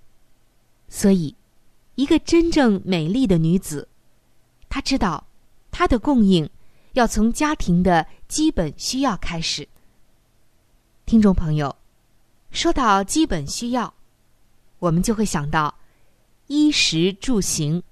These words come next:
是每一个人的基本需要。曾经有一位作者问：“你是否太过疲劳，或者觉得很累，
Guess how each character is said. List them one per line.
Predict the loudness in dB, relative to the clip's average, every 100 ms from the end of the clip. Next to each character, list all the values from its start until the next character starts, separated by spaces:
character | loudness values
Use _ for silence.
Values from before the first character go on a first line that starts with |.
| _ _ _
是 | 0 2 4
每 | 2
一 | 0 -2
个 | 0 2
人 | 0
的 | 0 -2 -2 -8
基 | -6 -4
本 | 0 -2
需 | -4 -8 -8
要。 | -8 -10 _ _ _ _ _ _ _ _ _ _ _ _ _ _ _ _ _
曾 | -6 -2
经 | 0 0 0
有 | 0 0
一 | 0
位 | 0
作 | 0 -2
者 | -2 -4
问 | -4 -4 -6 _ _ _ _ _ _ _ _ _ _ _ _
：“你 | -6
是 | -2 0
否 | 2 2 2 0 -4
太 | -4 -2 -2
过 | 0 0
疲 | 0 -4 -6
劳， | -6 -10 -18 _ _ _ _ _ _ _ _
或 | -2 0
者 | 0
觉 | 0 -2
得 | -4
很 | -6 -6
累， | -6 -8